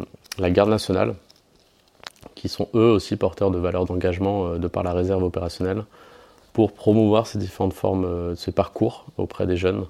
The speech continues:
que ce soit en parallèle de leurs études, en parallèle de leur milieu professionnel. Voilà, donc on essaie de, de leur proposer une palette assez diversifiée d'options, euh, d'engagement et ne pas simplement, euh,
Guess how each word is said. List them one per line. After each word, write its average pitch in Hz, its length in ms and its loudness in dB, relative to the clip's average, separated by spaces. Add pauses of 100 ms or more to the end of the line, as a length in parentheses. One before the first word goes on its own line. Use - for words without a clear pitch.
(460)
que - 80 -8
ce 98 140 -4
soit 95 160 0
en 92 60 0
parallèle 95 320 4
de 92 80 2
leurs 90 200 0
études, 107 360 -2
en 92 80 -6
parallèle 92 340 -2
de 92 80 -2
leur 90 180 -4
milieu 92 280 -2
professionnel. 95 640 -4 (460)
Voilà, 90 180 2
donc 90 200 -4
on 95 180 2
essaie 120 260 6
de, 98 540 4 (760)
de 104 80 2
leur 104 160 6
proposer 117 540 6
une 107 380 6
palette 110 360 4
assez 110 180 4
diversifiée 107 640 2
d'options, 123 600 2 (560)
euh, 98 160 2
d'engagement 107 600 6
et 110 60 6
ne 98 60 4
pas 104 180 4
simplement, 107 800 2
euh, 92 140 2